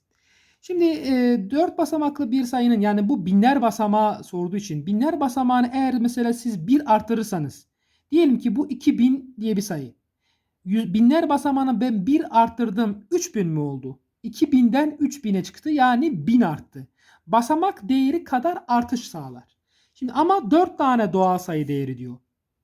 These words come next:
Biz bir tanesine göre, e, yorum yapmaya çalışalım. Bir tanesine göre bir incelemeye çalışalım.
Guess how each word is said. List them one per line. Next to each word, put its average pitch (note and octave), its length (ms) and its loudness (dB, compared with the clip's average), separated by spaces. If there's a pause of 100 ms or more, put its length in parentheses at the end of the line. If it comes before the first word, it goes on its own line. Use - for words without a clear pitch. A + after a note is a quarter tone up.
(400)
Biz B3 300 2
bir E4+ 100 0
tanesine C4+ 500 2
göre, G#3+ 540 0 (100)
e, G3+ 100 -6
yorum G3 480 2
yapmaya F#3+ 380 -2
çalışalım. G#3+ 540 -2 (240)
Bir D4 100 -8
tanesine A#3+ 440 2
göre C#4+ 220 0
bir C4 100 -2
incelemeye A3+ 440 0
çalışalım. D#3 400 -8